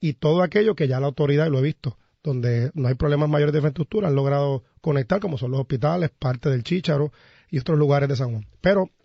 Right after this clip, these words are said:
volviendo al tema principal, que es nuestra ciudad amurallada, hoy a las nueve, ellos, ellos se comprometieron a estar ahí en la brigada. Yo voy a estar ahí, te voy a estar enviando un mensaje para que así lo digas durante el programa.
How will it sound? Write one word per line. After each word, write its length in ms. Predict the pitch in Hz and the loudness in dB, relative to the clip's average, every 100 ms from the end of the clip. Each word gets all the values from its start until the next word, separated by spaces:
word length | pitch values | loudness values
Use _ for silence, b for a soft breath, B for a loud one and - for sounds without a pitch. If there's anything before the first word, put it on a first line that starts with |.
| - | -6
volviendo 260 | 127 120 | -4 0
al 80 | 139 | 0
tema 180 | 147 147 | 2 0
principal, 360 | 151 139 147 156 | 0 -2 -2 -2
que 80 | |
es 100 | 143 | -2
nuestra 320 | 143 143 147 139 | -2 -2 -2 -2
ciudad 200 | 143 143 | 0 -2
amurallada, 500 | 151 151 202 175 156 _ _ _ | 0 0 0 -2 -4 _ _ _
hoy 180 | 151 131 | -2 2
a 40 | |
las 120 | 139 151 | 2 2
nueve, 340 | 147 156 151 | 2 2 2
ellos, 180 | 135 160 | 0 0
ellos 160 | 135 | -2
se 80 | 131 | -2
comprometieron 480 | 139 135 139 135 143 | -4 -2 0 0 0
a 40 | |
estar 180 | 139 - | -2 0
ahí 100 | 143 | 0
en 60 | 147 | 0
la 60 | |
brigada. 420 | 139 151 208 180 175 b b b b _ | 0 0 0 -2 -4 b b b b _
Yo 140 | 131 | -6
voy 140 | 123 | -2
a 20 | 165 | -2
estar 200 | - 156 | 0 0
ahí, 140 | 220 | 0
te 80 | 196 | 0
voy 80 | 139 | 0
a 40 | |
estar 180 | 131 143 | 0 -2
enviando 260 | 143 143 | 0 0
un 80 | 147 | 0
mensaje 300 | 147 143 214 | -2 -2 -2
para 200 | - 139 | -2 -2
que 100 | 120 | -2
así 120 | 120 | 0
lo 140 | 139 147 | 2 2
digas 200 | 151 151 | 2 0
durante 300 | 147 143 151 | 0 -2 -4
el 60 | |
programa. 400 | 139 156 208 160 | -2 0 2 0